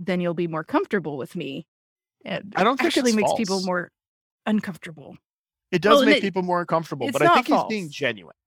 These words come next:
Speaker 1: He is being genuine. It's not false. I should take that word back. But it's,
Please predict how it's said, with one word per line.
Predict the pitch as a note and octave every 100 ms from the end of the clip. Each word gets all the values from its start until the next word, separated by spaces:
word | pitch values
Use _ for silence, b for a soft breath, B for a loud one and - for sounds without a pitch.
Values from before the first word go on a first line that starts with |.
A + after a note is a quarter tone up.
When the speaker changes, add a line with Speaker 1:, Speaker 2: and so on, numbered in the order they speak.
| _
Speaker 1:
He | - C#4+ D#4+
is | E4+
being | C4 E3
genuine. | E3+ D3+ D#3 D#3+ -
It's | - G3+
not | C4 C4
false. | - F3 E3
I | F3+
should | - F#3+
take | A3 F#3
that | F#3+
word | F#3 F3+
back. | - - - _ _ _ _ _ -
But | G3 G3+
it's, | G#3 -